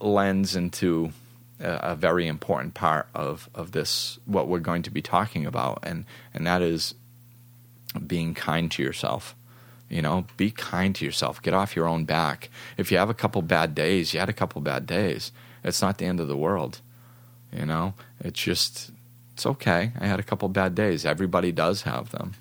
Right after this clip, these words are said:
you know? I do have them. But what I do when I have a, a couple bad days, when I start noticing that I'm stringing a few bad days in a row, um, that to me is a red flag that I'm doing something wrong. I,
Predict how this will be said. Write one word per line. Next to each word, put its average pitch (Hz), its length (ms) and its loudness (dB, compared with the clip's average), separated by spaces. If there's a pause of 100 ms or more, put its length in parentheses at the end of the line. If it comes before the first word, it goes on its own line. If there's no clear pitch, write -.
(120)
you 73 100 -4
know? 80 260 -2 (140)
I 98 140 0
do 98 240 2
have 71 260 -2
them. - 220 -6 (480)
But 104 80 6
what 107 200 8
I 104 180 6
do 101 220 6
when 90 140 4
I 85 120 4
have 92 200 4
a, - 380 -10
a 90 40 -4
couple - 320 0
bad 82 280 4
days, 92 260 4
when 82 100 0
I 98 80 4
start 110 280 0
noticing 85 580 2
that 76 140 0
I'm 82 260 -4
stringing 82 720 2
a 73 40 0
few 85 220 0
bad 80 300 2
days 85 320 2
in 80 80 -2
a 80 60 -2
row, 71 340 0 (840)
um, 69 240 -10
that 92 280 2
to - 120 0
me 90 400 2
is 82 160 -4
a 78 80 0
red 80 280 2
flag 87 480 2
that 69 260 0 (100)
I'm 92 160 2
doing 87 220 2
something 76 380 -2
wrong. 78 320 0 (1120)
I, 101 160 4